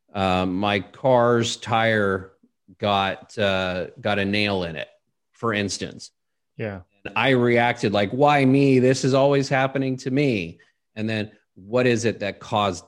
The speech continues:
Speaker 1: that reaction in you instead of, "Hey, I al-, I needed a new tire. I mean, this is perfect opportunity," right? You could see it those different ways.
Speaker 2: Yeah.
Speaker 1: So
Speaker 2: I, I mean, the,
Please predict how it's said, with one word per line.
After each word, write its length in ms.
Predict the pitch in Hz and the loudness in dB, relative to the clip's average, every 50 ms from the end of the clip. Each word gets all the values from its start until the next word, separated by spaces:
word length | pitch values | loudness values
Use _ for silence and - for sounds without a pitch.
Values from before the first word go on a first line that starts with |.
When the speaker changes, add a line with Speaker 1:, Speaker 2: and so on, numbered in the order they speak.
| - | -10
Speaker 1:
that 240 | 92 107 98 92 - | -6 -6 -6 -6 -6
reaction 880 | - 101 101 101 104 107 110 107 107 - - - 98 92 85 71 80 - _ | -4 -4 -2 0 0 0 0 -2 -4 -8 -14 -12 -12 -12 -12 -14 -18 -20 _
in 160 | _ 110 104 | _ -12 -10
you 140 | 101 101 98 | -10 -8 -8
instead 380 | 98 98 95 - - 113 101 98 | -10 -10 -12 -10 -8 -6 -6 -4
of, 260 | 95 92 90 87 - _ _ _ _ _ | -4 -6 -8 -12 -18 _ _ _ _ _
"Hey, 300 | 196 220 156 117 101 101 - | -8 -6 -6 -6 -8 -8 -8
I 140 | 107 110 110 | -6 -4 -4
al-, 280 | 113 131 147 147 143 - | -4 -4 -6 -6 -8 -8
I 100 | 127 127 | -6 -4
needed 320 | 127 147 175 160 120 104 | -2 -2 -2 -2 -4 -6
a 60 | 104 | -6
new 160 | 98 95 98 | -8 -8 -10
tire. 500 | 90 - - 110 131 127 98 90 92 95 | -12 -8 -6 -4 -4 -4 -6 -8 -8 -10
I 80 | 101 104 | -10 -10
mean, 240 | 101 104 107 107 104 | -10 -10 -8 -10 -8
this 240 | 101 107 110 - - | -10 -10 -12 -10 -12
is 240 | 107 92 - - - _ | -14 -14 -14 -16 -20 _
perfect 360 | _ - 151 135 - 123 107 135 | _ -10 -10 -6 -6 -6 -4 -4
opportunity," 720 | 113 110 - 110 92 - - 131 127 113 104 80 - - _ | -4 -4 -6 -8 -12 -8 -6 -6 -6 -6 -6 -8 -12 -18 _
right? 220 | - 107 107 113 - | -10 -8 -8 -8 -8
You 200 | 92 117 117 113 | -10 -14 -10 -8
could 220 | 127 113 107 - _ _ _ _ | -8 -8 -8 -10 _ _ _ _
see 460 | _ - - - - - 156 143 135 | _ -16 -12 -12 -6 -4 -2 -2 -2
it 160 | 120 107 - | -4 -6 -6
those 260 | 117 117 110 107 107 104 | -6 -6 -6 -6 -6 -8
different 400 | - 123 113 - 120 101 - 107 | -10 -10 -10 -10 -12 -14 -12 -10
ways. 720 | 113 127 135 113 98 92 90 92 95 98 - - - _ _ _ _ _ _ _ _ _ _ _ _ _ _ _ _ _ | -6 -4 -4 -2 -4 -6 -6 -8 -10 -12 -12 -16 -20 _ _ _ _ _ _ _ _ _ _ _ _ _ _ _ _ _
Speaker 2:
Yeah. 340 | 156 170 147 120 110 95 - _ _ _ _ _ _ _ _ | 0 0 2 0 0 -4 -10 _ _ _ _ _ _ _ _
Speaker 1:
So 100 | _ 160 | _ 0
Speaker 2:
I, 180 | 156 170 170 180 | 0 2 2 2
I 20 | |
mean, 220 | 160 165 175 170 165 | 4 4 4 4 4
the, 160 | 156 143 | 2 0